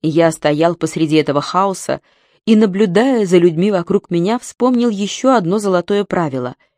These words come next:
легко любить идеального Бога, безупречного и незапятнанного. Но куда как труднее любить собрата смертного,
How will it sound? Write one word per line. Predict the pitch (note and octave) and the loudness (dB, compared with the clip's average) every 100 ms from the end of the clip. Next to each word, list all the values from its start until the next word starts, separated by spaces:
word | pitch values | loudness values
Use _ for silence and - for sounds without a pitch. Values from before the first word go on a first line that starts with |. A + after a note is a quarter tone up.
| _ _ _ _ - | _ _ _ _ -4
легко | E3+ F3+ - _ G#3+ C4 | 0 0 -2 _ 0 2
любить | C4+ B3 E3 G3+ - - - | 4 2 0 -4 -6 -10 -4
идеального | F#3+ D#3 E3 E3 F#3+ F#3+ D#3+ D3+ | -2 2 2 2 2 0 0 0
Бога, | C#3 D#3+ F3 C3 - _ _ _ - | 0 -4 -4 -10 -12 _ _ _ -4
безупречного | D3+ D3 C#3 D3+ F#3 - A3 A3+ A#3 A#3+ _ _ _ _ A3 | -2 0 0 0 0 -2 -6 -4 -6 -8 _ _ _ _ 0
и | A#3 | 2
незапятнанного. | A#3+ A3+ A3 - E3 C#3 C3+ C3 C3 B2+ - _ _ _ _ _ _ _ | 2 0 -2 0 0 0 -6 -8 -10 -14 -18 _ _ _ _ _ _ _
Но | D#3 F3 | 2 2
куда | E3+ F3 D#3+ E3+ G#3 A3+ | 2 0 2 2 2 2
как | A3 G#3 | -2 -4
труднее | - F3 D#3+ D3+ D#3+ F3+ F#3+ F#3 | 0 0 2 0 0 2 2 0
любить | D#3 C3+ D3+ E3+ - - - | 0 -2 0 -2 -4 -18 -20
собрата | - E3+ D3+ D#3 F#3 F3+ | -4 -2 2 0 0 -4
смертного, | E3+ E3 F3 G3 - C#3 - | -8 -6 -4 -6 -6 -10 -10